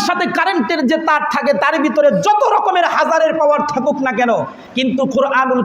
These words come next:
কারীমের পাওয়ার হলো পৃথিবীর সবচাইতে বেশি। কথা বলেন ঠিক কিনা? এই কুরআনুল কারীমের একটা নোক্তাও যদি কেউ চুরি করতে যায়, তো আল্লাহ পাক রব্বুল আলামিন সাথে সাথে তাকেই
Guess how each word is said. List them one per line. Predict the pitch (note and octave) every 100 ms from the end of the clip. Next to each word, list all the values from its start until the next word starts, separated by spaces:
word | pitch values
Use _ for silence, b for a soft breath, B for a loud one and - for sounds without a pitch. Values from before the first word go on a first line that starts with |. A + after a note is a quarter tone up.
| B3
কারীমের | B3+ B3 A#3 -
পাওয়ার | A#3+ A#3
হলো | G3 A#3 -
পৃথিবীর | B3+ A3+ A3 -
সবচাইতে | B3+ C4 B3+ G#3 G#3
বেশি। | F3+ - F3
কথা | D#3 A#3+
বলেন | G#3+ F#3+
ঠিক | E3+ C#3+
কিনা? | E3+ C#3 B B B
এই | D#4+ E4
কুরআনুল | F4+ F#4 G4+ F#4+ G4
কারীমের | F#4+ F#4 F4+
একটা | F4+ F4+ F4 F#4
নোক্তাও | G4+ - A4+ A4+ G#4+
যদি | F#4 B3
কেউ | F4+ -
চুরি | E4+ E4
করতে | D#4 D#4 D4
যায়, | C4+ A3+ - - -
তো | - D4
আল্লাহ | C#4+ C4 B3
পাক | B3
রব্বুল | B3+ G#3 G#3 B3
আলামিন | A#3 A#3 A3+ - -
সাথে | G4+ G#4+
সাথে | - F4 F4+ C#4 - B -
তাকেই | G4+ G#4